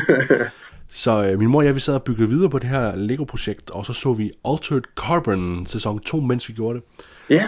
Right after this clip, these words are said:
Speaker 2: Og det var ualmindeligt kedeligt. Altså, jeg, jeg, selvom det var sådan noget second screening, eller i hvert fald noget, der, der foregik, mens vi byggede Lego, så, altså, så blev jeg bare sådan helt, "Hold nu op, hvor er det selvhøjtideligt og kedeligt." Og, og jeg,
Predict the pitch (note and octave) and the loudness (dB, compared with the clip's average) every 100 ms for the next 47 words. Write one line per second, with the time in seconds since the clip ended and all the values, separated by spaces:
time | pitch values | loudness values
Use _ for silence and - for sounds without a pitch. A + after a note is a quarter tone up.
0 | - - - C#3+ C3+ B2+ A2 G2 A#2+ C#3 | -4 -4 2 4 2 0 -2 0 -2 -4
1 | G#2+ - - A2+ B2 A#2 F#2 F#2 E2+ - | -6 -8 -2 0 0 -4 -8 -6 -4 -2
2 | A#2+ A#2+ G#2 D#2 - - - F3+ E3 A2+ | 0 0 -2 -6 -12 -6 0 4 6 4
3 | A2 A2 G#2 B2 B2 A#2 G#2+ - D3 - | 2 0 2 2 4 4 2 0 0 0
4 | B2 - B2 A#2+ A2 F2+ C#2+ C#2+ G2 A2 | -2 0 0 2 0 -2 -4 -4 -2 0
5 | G#2 A2 A2 F#2 F2+ - G2 A#2+ A#2 G#2 | 4 4 4 -2 -4 -10 -4 -2 -2 -2
6 | A2+ A#2+ - G2 G2 G2 G2 A2+ B2 - | -4 -4 -6 -8 -6 -4 -2 -2 -2 -8
7 | - - - - - - - G2+ - _ | -20 -20 -20 -20 -14 -4 -2 -2 -6 _
8 | - - - - - G#2 F#2+ F2+ - F#2 | -10 -8 -6 -8 -2 0 0 -2 -6 -8
9 | - G#2+ - _ - - - F2 E2+ D2+ | -6 -6 -10 _ -14 -10 -6 -4 -4 -6
10 | - - G2+ E2 F#2+ F#2+ F2+ - - B2+ | -10 -6 -2 -2 0 0 -2 -4 -2 0
11 | C#3 A#2 - A#2+ A#2 A2 - - B2+ C3+ | 2 0 0 0 0 -2 -10 0 2 2
12 | B2 - F#2+ F2 - - - - A2 | 0 -2 -6 -6 -10 -20 -14 2 2